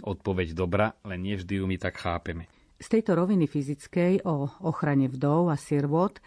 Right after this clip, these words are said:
Speaker 2: ide Ježiš do roviny duchovnej a je to poňaté v slovách: "Tak aj Boh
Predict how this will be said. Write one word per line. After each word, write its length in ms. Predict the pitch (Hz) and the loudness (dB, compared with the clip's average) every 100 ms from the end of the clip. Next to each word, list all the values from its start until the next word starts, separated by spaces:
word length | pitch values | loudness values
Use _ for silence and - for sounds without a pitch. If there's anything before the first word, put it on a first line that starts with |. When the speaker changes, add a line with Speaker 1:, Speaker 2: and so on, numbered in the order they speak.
| - - - | -20 -20 -4
Speaker 2:
ide 160 | 185 185 | 2 4
Ježiš 400 | 165 175 180 147 | 4 2 0 2
do 240 | 156 143 135 | 2 2 2
roviny 400 | 147 143 147 135 | 0 4 4 4
duchovnej 880 | 117 123 - 135 151 160 180 226 - | 0 -6 -2 2 4 4 4 4 2
a 240 | 160 143 | 0 2
je 240 | 139 147 165 - | 2 0 -2 -2
to 320 | 180 170 170 170 | 0 2 2 0
poňaté 400 | - 196 196 180 | 2 2 4 2
v 80 | 147 | -4
slovách: 640 | - 190 202 160 151 180 - _ - - | 0 0 2 2 2 2 -2 _ -20 0
"Tak 320 | 190 180 - | 0 0 -2
aj 160 | 160 143 | 0 0
Boh 160 | - 240 | 2 0